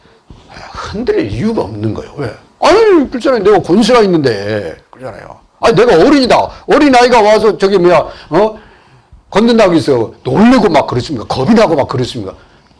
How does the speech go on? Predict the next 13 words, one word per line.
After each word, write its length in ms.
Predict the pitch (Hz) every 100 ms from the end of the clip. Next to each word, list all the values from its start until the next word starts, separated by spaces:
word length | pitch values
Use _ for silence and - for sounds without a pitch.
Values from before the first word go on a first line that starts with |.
| -
그러잖아요. 720 | 185 175 - 160 - - - _ _ _ _ _ _ _ _ _ _ _ _ -
어마어마한 560 | 247 240 202 156 165
주님의 320 | 127 113 113 110
권세가 360 | 101 87 76
되게 200 | 73 71
있는데. 160 | - _ _ _ _ _ _ - _ - _ _ -
그 180 | - -
왕으로 300 | 76 - 73
하셔. 180 | - - - - - - - - - - _ _ _ _ -
다 120 | -
끝내신 380 | - 104 - - _
거예요. 560 | _ _ _ _ - - - - - - -
그리고 440 | 208 226 285